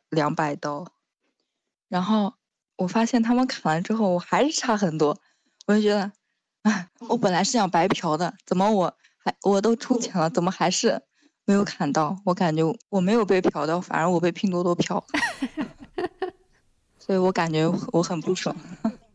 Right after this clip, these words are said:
Speaker 2: 拼多多办砍价免费拿这个活动的初衷应该是拉新，拉动新用户来用拼多多。但是为了免费拿，用户想出的对策是买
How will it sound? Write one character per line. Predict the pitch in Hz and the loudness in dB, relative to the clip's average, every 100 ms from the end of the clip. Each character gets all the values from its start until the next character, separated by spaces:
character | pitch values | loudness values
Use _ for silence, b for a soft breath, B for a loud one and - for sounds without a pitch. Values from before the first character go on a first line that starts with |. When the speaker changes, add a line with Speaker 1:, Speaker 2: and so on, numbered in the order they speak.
| _ _ _ _ _ _ b b b _ | _ _ _ _ _ _ b b b _
Speaker 2:
拼 | - 285 | -10 -6
多 | 294 | -4
多 | 294 294 | -2 -2
办 | 294 254 226 | 0 -2 -4
砍 | - 196 | -8 -6
价 | 240 | -4
免 | 202 190 | -4 -4
费 | 247 | -4
拿 | 202 175 | -2 -4
这 | 202 | -4
个 | 214 | -6
活 | 196 185 | -4 -6
动 | 190 202 | -4 -6
的 | 196 | -6
初 | - 262 | -8 -8
衷 | 247 262 254 b b | -4 -6 -6 b b
应 | 226 | -6
该 | 220 220 | -6 -6
是 | 226 | -8
拉 | 226 240 | -6 -6
新， | - 254 262 b b b | -8 -12 -12 b b b
拉 | - 226 220 | -10 -8 -6
动 | 214 | -8
新 | 208 269 | -8 -6
用 | 277 240 | -6 -6
户 | - | -6
来 | 202 185 | -6 -4
用 | 190 | -6
拼 | - 214 | -4 -4
多 | 214 | -2
多。 | 226 240 _ b b b b | -2 -4 _ b b b b
但 | - 277 | -10 -8
是 | 294 | -6
为 | 302 | -4
了 | 285 | -4
免 | 226 165 | -4 -8
费 | - 247 | -8 -6
拿， | 196 180 - b b | -4 -8 -10 b b
用 | 302 294 | -6 -6
户 | - 330 | -2 -4
想 | - 170 | -4 -12
出 | - 196 | -8 -6
的 | 196 | -4
对 | 202 202 | -4 -6
策 | - 208 185 | -6 -8 -8
是 | 185 - 208 | -8 -8 -6
买 | 180 | -6